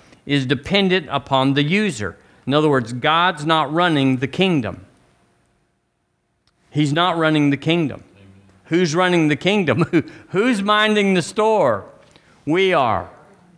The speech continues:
Speaker 1: And we could go through all sorts of scriptures that prove that, but Jesus said, "All power has been given unto me, all authority. Go therefore."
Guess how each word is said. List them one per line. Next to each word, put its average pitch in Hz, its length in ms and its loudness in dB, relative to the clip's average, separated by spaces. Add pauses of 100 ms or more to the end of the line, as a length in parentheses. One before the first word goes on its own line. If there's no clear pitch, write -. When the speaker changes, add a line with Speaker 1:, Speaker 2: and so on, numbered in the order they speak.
(760)
Speaker 1:
And 131 140 0
we 180 120 2
could 170 160 0
go 170 160 0
through 165 200 -2
all 165 280 0
sorts - 380 -4
of 131 60 -8
scriptures 135 500 -4
that 135 140 -4
prove 170 280 -2
that, 123 300 0
but 123 180 -2
Jesus 143 540 -2
said, 123 400 0 (680)
"All 170 240 2
power 165 360 0
has 127 100 -4
been 131 200 0
given 143 240 0
unto 123 260 0
me, 127 220 0
all 127 240 0
authority. 107 680 -4 (540)
Go 135 180 2
therefore." 117 560 0